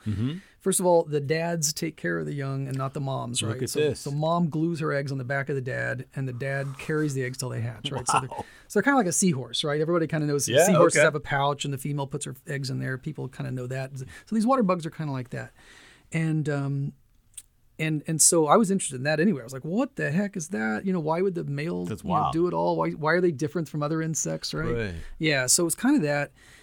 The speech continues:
Speaker 2: And then, then at the same time, I had this interest in how animals and humans make decisions, right? How, how do we decide what we, how, when do we decide to buy a house, and, and what
Speaker 1: Mm-hmm.
Speaker 2: interest rate is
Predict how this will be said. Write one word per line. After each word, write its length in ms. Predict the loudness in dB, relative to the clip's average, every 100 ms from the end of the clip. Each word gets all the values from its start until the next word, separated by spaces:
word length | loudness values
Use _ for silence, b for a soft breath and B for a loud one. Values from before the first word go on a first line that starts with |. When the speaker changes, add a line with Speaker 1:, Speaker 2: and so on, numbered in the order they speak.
| b b
Speaker 2:
And 200 | 0 2
then, 320 | 4 4 2 0 _ _ -4
then 240 | 2 4
at 80 | 2
the 80 | 2
same 360 | 2 4 4 2
time, 380 | -2 -4 -6 -6
I 80 | -6
had 300 | -2 -2 0
this 180 | -2
interest 420 | -2 -4 -2 -4 -4
in 300 | -6 -4 -6
how 280 | -6 -6 -4
animals 640 | -4 -4 -4 -4 -6 -8 b b b 0
and 160 | 2
humans 520 | 4 2 0 -6 -8 b b b -4
make 260 | -2 -2 _ _ -10
decisions, 720 | -2 0 0 -4 -8 -8 -4
right? 320 | -4 -4 -6
How, 200 | -6 -6
how 140 | -2 -2
do 60 |
we 60 | 4
decide 640 | 4 4 2 0 -2 -2
what 160 | -6 -6
we, 100 | -8
how, 100 | -2
when 180 | 2
do 40 | 4
we 80 | 2
decide 320 | 2 2 2
to 80 | -2
buy 180 | -2
a 60 | -2
house, 420 | -2 -4 -2 -2
and, 180 | -2 -8
and 340 | -8 -8 -6 -2
what 140 | 0
Speaker 1:
Mm-hmm. 80 | 0
Speaker 2:
interest 260 | -2 -6 -6
rate 160 | -6
is 140 | -6